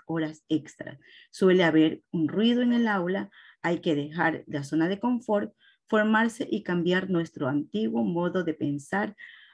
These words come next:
para empoderarnos de un no completamente nuevo. Por ende, implica el manejo de nuevas tecnologías, de programas para este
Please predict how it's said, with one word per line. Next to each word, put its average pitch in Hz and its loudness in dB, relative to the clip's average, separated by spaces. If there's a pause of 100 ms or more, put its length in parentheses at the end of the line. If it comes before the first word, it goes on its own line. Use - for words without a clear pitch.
(140)
para 226 4
empoderarnos 185 2 (140)
de 160 2
un 190 0 (760)
no 208 -2
completamente 170 0
nuevo. 143 -4 (340)
Por 156 2
ende, 143 2
implica 196 0 (300)
el 170 6
manejo 156 6
de 151 2
nuevas 175 2
tecnologías, 151 -4 (400)
de 165 0
programas 165 0 (800)
para 156 0
este 175 -6